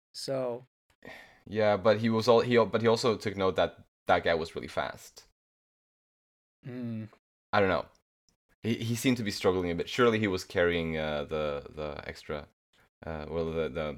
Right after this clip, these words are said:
Speaker 2: the newspapers, but still, I don't know. I, I, I feel like he's not that good at running as, or, uh, n-, not as, I mean, obviously not as good as he wishes to be 'cause he didn't make the cut for the Olympics, but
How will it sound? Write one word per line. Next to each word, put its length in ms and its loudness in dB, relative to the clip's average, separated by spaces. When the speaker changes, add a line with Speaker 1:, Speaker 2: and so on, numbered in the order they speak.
Speaker 2:
the 140 -6
newspapers, 500 -4
but 200 -2
still, 360 2
I 80 -2
don't 100 -2
know. 180 -4
I, 100 -2
I, 160 0
I 60 2
feel 240 2
like 160 0
he's 400 -6
not 340 -4
that 240 -2
good 160 0
at 140 -4
running 400 -6
as, 380 -12
or, 160 -2
uh, 40 -2
n-, 380 -8
not 220 4
as, 80 2
I 80 -2
mean, 140 -4
obviously 320 0
not 160 2
as 100 -2
good 120 0
as 80 -6
he 80 -8
wishes 260 -2
to 80 -18
be 140 -8
'cause 140 -12
he 60 -8
didn't 200 -6
make 180 -6
the 120 -4
cut 340 -4
for 100 -6
the 120 -8
Olympics, 280 -2
but 220 0